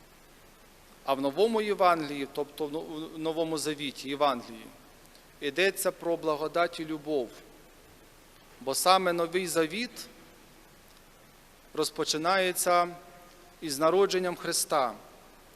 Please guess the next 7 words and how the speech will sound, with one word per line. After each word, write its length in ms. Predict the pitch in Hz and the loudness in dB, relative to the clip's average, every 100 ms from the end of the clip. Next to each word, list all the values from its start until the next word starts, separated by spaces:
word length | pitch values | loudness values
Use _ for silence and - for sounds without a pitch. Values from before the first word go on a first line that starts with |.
| - - - | -20 -20 -4
Його 240 | 139 143 | 0 0
жертовної 640 | 151 147 - 190 180 170 | 0 -4 -2 -2 0 -4
любові 540 | 165 156 156 190 190 175 | -4 -6 -2 0 0 -2
до 400 | 151 160 165 156 - - - - - - - - | 0 2 2 0 -6 -20 -20 -20 -20 -20 -12 -2
кожного 500 | 185 170 180 156 170 | -2 0 -4 -4 -4
із 200 | 151 143 | -4 -2
нас. 440 | 123 101 - | -2 -2 -6